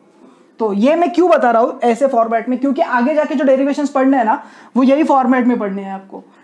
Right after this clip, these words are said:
ठीक है ना। तो देखो ना, अगर मेरे पास ऐसा कुछ surface है और अगर मेरे पास ऐसा कुछ surface है, है ना, दोनों को अगर कट कर रहे हो आप और combine कर रहे हो तो effect आपको ऐसा कुछ मिल सकता है।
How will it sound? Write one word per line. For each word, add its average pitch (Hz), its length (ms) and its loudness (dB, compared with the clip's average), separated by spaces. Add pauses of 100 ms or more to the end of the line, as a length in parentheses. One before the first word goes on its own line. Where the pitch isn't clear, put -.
(100)
ठीक 226 140 -2
है 277 60 2
ना। 262 60 0
तो 233 100 -2
देखो 254 200 0
ना, 262 80 0
अगर 220 220 -2
मेरे 240 180 0
पास 240 320 -6
ऐसा 220 220 -8
कुछ 269 160 -4
surface 208 360 -6
है 240 160 -10 (580)
और 220 240 -6
अगर 240 200 0
मेरे 220 200 0
पास 240 280 -8
ऐसा 233 220 -4
कुछ 262 180 -6
surface 196 360 -10
है, 202 100 -20 (140)
है 240 140 -6
ना, 269 100 -4 (320)
दोनों 240 280 2
को 277 60 0
अगर 262 180 0
कट 254 220 -4
कर 233 160 -2
रहे 196 140 -4
हो 170 40 -12
आप - 340 -18
और 226 80 -4
combine 247 420 4
कर 240 80 -2
रहे 202 100 -4
हो 190 60 -8
तो 202 100 -8
effect 240 360 -2
आपको 262 220 0
ऐसा 247 200 -2
कुछ 254 140 -6
मिल 247 180 2
सकता 220 280 -8
है। - 120 -16